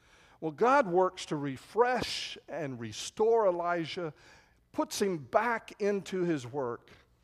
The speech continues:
And he says, "Elijah, here's what I want you to do. I want you, Elijah,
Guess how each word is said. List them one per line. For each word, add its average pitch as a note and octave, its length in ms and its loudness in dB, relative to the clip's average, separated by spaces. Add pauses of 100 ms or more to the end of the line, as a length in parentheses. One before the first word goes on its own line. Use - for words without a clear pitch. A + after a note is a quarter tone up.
(280)
And D#3 140 -2
he E3+ 60 0
says, E3 280 2
"Elijah, G#3 560 4
here's A#3+ 340 -4
what A#3 140 4
I G#3+ 60 8
want F#3+ 360 0
you F3+ 60 -10
to E3 100 -4
do. C3 240 -8 (920)
I G#3+ 140 0
want B3+ 280 4
you, F#3+ 200 0
Elijah, D3 580 -2